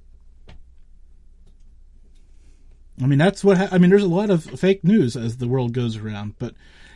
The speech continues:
hearing it straight from John this afternoon, I mean,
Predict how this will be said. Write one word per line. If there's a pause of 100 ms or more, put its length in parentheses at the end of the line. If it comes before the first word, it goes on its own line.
(120)
hearing
it
straight
from
John (160)
this
afternoon,
I
mean,